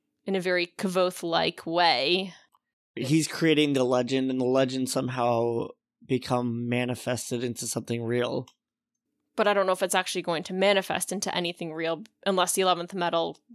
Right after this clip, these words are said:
Speaker 1: can do something.
Speaker 2: Right, so it's definitely a crazy plan, and even Vin thinks to herself, "I've bound myself to a madman."
Speaker 1: <laughs>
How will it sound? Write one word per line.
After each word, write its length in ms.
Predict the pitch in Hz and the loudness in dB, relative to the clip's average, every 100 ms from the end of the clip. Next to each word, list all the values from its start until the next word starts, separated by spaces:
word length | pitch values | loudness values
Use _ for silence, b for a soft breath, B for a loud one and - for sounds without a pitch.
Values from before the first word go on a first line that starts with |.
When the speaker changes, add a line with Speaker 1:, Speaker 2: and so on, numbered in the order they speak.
| - | -10
Speaker 1:
can 420 | - 196 185 180 | -2 2 2 0
do 220 | 185 202 | 0 0
something. 640 | 180 175 175 - - - - _ | -4 -6 -8 -10 -10 -12 -16 _
Speaker 2:
Right, 480 | 123 120 117 117 - | -4 0 0 0 -4
so 440 | - 113 117 120 | -2 0 0 0
it's 340 | 123 131 123 - | 2 0 0 0
definitely 800 | 143 135 143 127 131 127 123 117 b b b | 0 2 0 2 4 4 2 -2 b b b
a 100 | 131 | -4
crazy 460 | - 143 135 123 123 | 0 2 4 2 0
plan, 360 | - 120 117 | 0 0 2
and 140 | 120 131 | 2 4
even 300 | 135 139 123 | 4 2 2
Vin 360 | 127 127 117 - | 2 0 -4 -2
thinks 300 | 123 120 - | -2 -2 -4
to 120 | 123 113 | -2 -2
herself, 540 | 120 110 - 120 110 B B B B | -2 -2 0 0 -2 B B B B
"I've 200 | 135 117 | 2 4
bound 260 | 131 127 | 2 4
myself 400 | 127 123 123 117 | 2 2 2 0
to 160 | - 120 | 0 0
a 80 | 110 | 2
madman." 680 | 110 107 110 123 104 117 127 | 0 0 -2 -4 -4 -6 -2
Speaker 1:
<laughs> 40 | 294 | 0